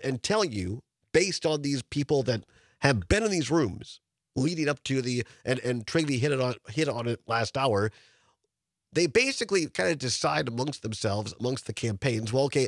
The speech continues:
your person is gonna go after this person, and our person is gonna go after this person. So it isn't like they walk out on stage and it's all spontaneous. <laughs> They, they kind of practice some of this stuff. I think that's insightful,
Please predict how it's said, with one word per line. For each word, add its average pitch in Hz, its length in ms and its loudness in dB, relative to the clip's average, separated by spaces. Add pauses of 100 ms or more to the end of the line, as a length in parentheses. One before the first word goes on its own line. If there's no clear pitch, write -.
your 165 280 2
person 175 420 2
is 143 140 0
gonna 139 180 0
go 131 200 2
after 127 280 -2
this 135 200 0
person, 113 500 -2 (280)
and 123 140 0
our 175 220 2
person 156 400 -4
is 131 80 -6
gonna 139 160 -2
go 131 160 0
after 120 240 -4
this 131 160 -2
person. 104 540 -4 (380)
So 214 180 2
it 202 200 2
isn't 233 260 -2
like 165 200 0
they 147 80 2
walk 139 340 0
out 135 140 2
on 117 160 -2
stage 131 480 2
and 117 320 -4
it's 127 160 0
all 127 160 4
spontaneous. 117 880 -6 (100)
<laughs> - 80 -6
They, - 280 -8 (200)
they 220 80 2
kind 254 180 2
of 277 120 -6
practice 190 420 0
some 117 140 -4
of 95 80 -8
this - 80 -8
stuff. - 240 -12 (600)
I 226 80 6
think 254 140 4
that's 233 180 2
insightful, - 540 -2